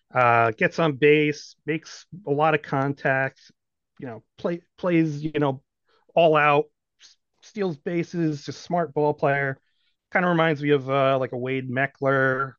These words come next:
Steven Kwan type player, and, you know, someone I would love to see the Giants take, you know, the, you know, s-, you know, day two,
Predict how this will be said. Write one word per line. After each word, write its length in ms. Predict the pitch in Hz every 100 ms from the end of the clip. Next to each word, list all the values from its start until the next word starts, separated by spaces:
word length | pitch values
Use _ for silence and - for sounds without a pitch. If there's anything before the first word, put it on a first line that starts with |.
| _
Steven 340 | - 143 135
Kwan 460 | 113 151 135 127 131
type 260 | 139 131 -
player, 540 | 139 123 127 123 123
and, 320 | 110 110 107 _ _ _ _ -
you 80 | 135
know, 160 | 117 -
someone 280 | - 165 131
I 60 |
would 120 | 120
love 440 | 113 117 113 113 - _ -
to 60 |
see 160 | 117 127
the 120 | 113
Giants 380 | 113 113 110 -
take, 320 | - 117 107
you 60 | 110
know, 220 | 107 107
the, 260 | 107 104 -
you 80 |
know, 120 | - -
s-, 520 | - _ _ _ _ _
you 100 | -
know, 140 | - 151 156
day 140 | 117
two, 440 | - 127 113 110